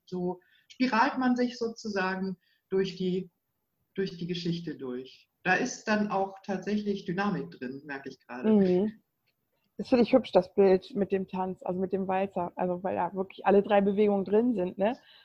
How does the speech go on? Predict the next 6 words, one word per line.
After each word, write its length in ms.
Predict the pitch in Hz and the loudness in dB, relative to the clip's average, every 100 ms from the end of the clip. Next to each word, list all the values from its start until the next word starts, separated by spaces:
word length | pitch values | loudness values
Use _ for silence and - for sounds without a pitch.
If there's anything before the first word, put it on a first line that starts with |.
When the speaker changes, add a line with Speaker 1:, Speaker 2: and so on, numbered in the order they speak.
| _ | _
Speaker 2:
Vor, 220 | - 233 233 | -2 -2 0
zurück 340 | 226 220 220 | 2 2 2
und 160 | 202 190 | -6 0
Drehung. 400 | 202 196 196 - - | 2 2 0 -4 -2
Speaker 1:
Mhm. 480 | 220 220 - 254 311 - 240 - | -2 2 0 2 0 -2 -8 8
Speaker 2:
<laughs> 400 | 254 247 240 247 | 8 8 4 2